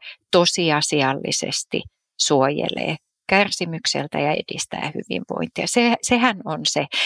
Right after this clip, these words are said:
Ja, ja mä mietin sitä monta, monta vuotta, että mikä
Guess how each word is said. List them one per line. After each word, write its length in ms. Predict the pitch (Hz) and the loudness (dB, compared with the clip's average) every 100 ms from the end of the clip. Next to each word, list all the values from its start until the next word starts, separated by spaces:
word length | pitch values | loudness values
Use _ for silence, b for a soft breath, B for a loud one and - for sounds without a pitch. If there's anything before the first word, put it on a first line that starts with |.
| B - | B 0
Ja, 120 | 180 - - - _ - | 0 -2 -20 -20 _ 0
ja 200 | 180 175 B B B - | 4 4 B B B -4
mä 220 | - 190 | 2 4
mietin 440 | 208 254 240 220 | 6 6 6 2
sitä 280 | 202 185 180 | 0 2 2
monta, 420 | 190 240 226 208 | 4 4 4 2
monta 360 | 190 185 180 170 | 2 2 2 2
vuotta, 380 | 175 175 - 160 | 6 4 4 -4
että 160 | 170 220 | 0 2
mikä 400 | 311 - 262 | 2 2 2